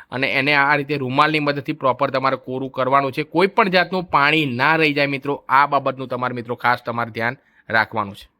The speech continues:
તો તમામ લીંબુ તમે જોઈ રહ્યા છો એ સંપૂર્ણ રીતે ભાઈ કોરા થઈ ગયા છે, કોઈ પણ જાતનું એના ઉપર પાણી આપણને દેખાઈ રહ્યું નથી. આ બાબતનું તમારે મિત્રો ખાસ તમારે ધ્યાન રાખવાનું છે.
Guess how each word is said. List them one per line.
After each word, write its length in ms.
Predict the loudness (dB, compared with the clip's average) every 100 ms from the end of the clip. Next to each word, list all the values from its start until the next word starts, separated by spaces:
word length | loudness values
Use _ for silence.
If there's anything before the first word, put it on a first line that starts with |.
| _ -4
તો 80 |
તમામ 400 | 2 4 6 6
લીંબુ 320 | 6 6 6 4
તમે 240 | 4 4
જોઈ 260 | 4 6 6
રહ્યા 220 | 4 4
છો 160 | 4
એ 80 | 4
સંપૂર્ણ 540 | 4 2 2 4 6 6
રીતે 240 | 4 4
ભાઈ 160 | 2 2
કોરા 340 | 2 4 4
થઈ 200 | 4 2
ગયા 140 | 4
છે, 100 | 2
કોઈ 200 | 2 2
પણ 200 | 2 2
જાતનું 300 | 2 2 2
એના 120 | 0 2
ઉપર 140 | 2
પાણી 380 | 2 2 4 2
આપણને 340 | 2 2 2
દેખાઈ 340 | 0 0 2 2
રહ્યું 160 | 2
નથી. 240 | 0 -2 0
આ 180 | 0
બાબતનું 400 | 2 2 0 -2
તમારે 240 | -2 0 -2
મિત્રો 200 | -2 -2
ખાસ 300 | 0 0 0
તમારે 260 | -2 -2
ધ્યાન 300 | 0 -2 0
રાખવાનું 380 | 0 2 2 2
છે. 160 | 0